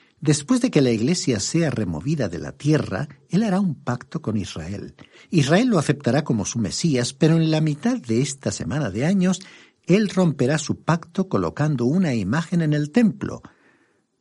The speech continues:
En tal sentido podemos leer Apocalipsis capítulo trece. Esta será la llamada abominación desoladora o el horrible sacrilegio citado en el Evangelio de Mateo capítulo veinticuatro,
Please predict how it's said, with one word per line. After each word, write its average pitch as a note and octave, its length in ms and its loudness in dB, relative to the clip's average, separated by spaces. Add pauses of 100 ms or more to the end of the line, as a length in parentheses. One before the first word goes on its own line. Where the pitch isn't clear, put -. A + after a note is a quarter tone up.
En F2 140 -10
tal E3+ 200 0
sentido B2 460 -2
podemos A2+ 440 -2
leer G#2 380 -4
Apocalipsis A#2 1080 -8
capítulo - 560 -8
trece. - 500 -10 (640)
Esta A3+ 400 0
será E3 320 2
la E3 160 2
llamada F3 560 0 (120)
abominación C#3+ 1000 0
desoladora D3 920 0
o B2 200 2
el G2 120 -2
horrible C#3 440 -2
sacrilegio B2+ 960 -2 (100)
citado A#3 440 -2
en G3+ 80 0
el C#3+ 100 -2
Evangelio A#2 440 -4
de C#3 80 -2
Mateo D3 420 -2
capítulo C#3+ 460 -2
veinticuatro, C#3+ 840 -2